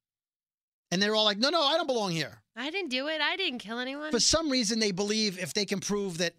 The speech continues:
Speaker 1: they don't belong in hell, that they'll just get released back into heaven or the real world.
Speaker 2: How stupid.
Speaker 1: I mean, they're dead. That's why they're in hell. So what,
Speaker 2: Yeah.
Speaker 1: would they go to heaven? I can't imagine the guard's gonna go,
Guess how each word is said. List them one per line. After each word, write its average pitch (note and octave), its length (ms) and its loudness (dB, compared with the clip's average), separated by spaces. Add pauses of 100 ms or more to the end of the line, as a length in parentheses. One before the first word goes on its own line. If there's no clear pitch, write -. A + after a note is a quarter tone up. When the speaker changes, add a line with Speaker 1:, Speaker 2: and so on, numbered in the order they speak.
Speaker 1:
they D#3 180 -2
don't F#3+ 160 0
belong F3+ 280 0
in D#3 60 0
hell, E3 340 2
that D3 120 -4
they'll F#3+ 120 2
just F#3 200 0
get F3+ 140 0
released E3+ 320 0
back F3 240 0
into D#3 160 -2
heaven G3+ 320 0
or E3 160 0
the D#3 80 -2
real F3+ 180 0
world. G3 380 -2
Speaker 2:
How B3+ 100 2
stupid. E3 840 -4
Speaker 1:
I A3 60 -2
mean, B3 160 0
they're A3 160 0
dead. G#3+ 340 4
That's F#3+ 200 0
why G3+ 100 2
they're F3+ 140 2
in E3 40 0
hell. F3 220 0
So F3 140 2
what, - 80 2
Speaker 2:
Yeah. F#3+ 80 4
Speaker 1:
would E3 80 2
they E3 40 2
go D#3 60 0
to C#3+ 60 0
heaven? A3+ 360 0 (2000)
I G3 100 -2
can't C4+ 220 2
imagine G#3+ 320 2
the F3+ 80 0
guard's F#3+ 300 0
gonna F#3 140 0
go, F#3 120 0